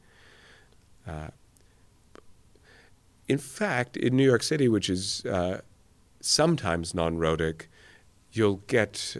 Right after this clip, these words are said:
uh, rhoticity coming in on nurse words. Uh, the same thing's sort of true in Boston as well. Uh, and you and I did that study last summer of, uh,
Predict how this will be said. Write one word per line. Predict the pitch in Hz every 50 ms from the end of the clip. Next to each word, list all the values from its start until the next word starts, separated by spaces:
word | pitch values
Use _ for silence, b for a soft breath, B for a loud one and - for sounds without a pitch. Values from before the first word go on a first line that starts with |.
| -
uh, | - 98 92 87 87
rhoticity | 85 - - 107 104 101 - 139 127 - 110 107 98
coming | 95 - 110 95 95 95
in | 98 101 101
on | 90 85 82 85
nurse | 92 117 123 123 - - -
words. | 92 85 78 73 71 76 76 - - - - - _ b b b b b b b b b _ _ _ -
Uh, | 92 85 80 78 80 - - b b b b b b
the | - 131
same | - 190 185
thing's | 170 - 151 131 131
sort | - 165 160 139
of | 131 131
true | - 120 107
in | 98
Boston | 92 104 101 101 104 - - 90 80 80
as | 80 78 -
well. | 98 95 87 82 76 71 - - - - - - _ _ - _ _ - _ _ -
Uh, | 98 95 95 98
and | 101 98 104
you | 107 113 117
and | 107
I | 101 98
did | 98 107 101 92
that | 95 90 87 82
study | - - - 95 87 90 90 87 85
last | 90 92 95 82 85 82 -
summer | - 117 117 110 107 92 85
of, | 82 80 80 - B B B B B B B B B _
uh, | 95 85 82 85